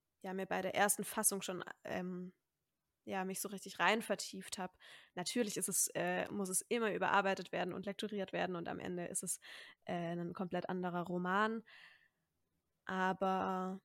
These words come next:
mir ist es eher wichtig, dass ich mich rein vertiefen kann und da, ja, guck ich einfach, dass ich mir Zeiträume schaff, in denen ich auch wirklich ungestört bin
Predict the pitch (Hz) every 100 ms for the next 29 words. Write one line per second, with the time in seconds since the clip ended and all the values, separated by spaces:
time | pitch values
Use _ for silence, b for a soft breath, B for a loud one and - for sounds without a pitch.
0 | _ 214 214 208 - 214 214 208 - 208
1 | - 190 - 202 - 190 220 262 247 -
2 | 233 220 214 - 208 214 220 - 196 196
3 | - 196 190 196 196 202 - b b b
4 | b _ _ _ _ _ - - 196 180
5 | 180 196 - 202 196 190 190 - 196 190
6 | - 208 214 - 202 196 196 - 202 202
7 | - - _ _ _ _ _ _ _ -
8 | 202 196 196 190 180 190 185 - 269 247
9 | - 190 190 - 196 202 202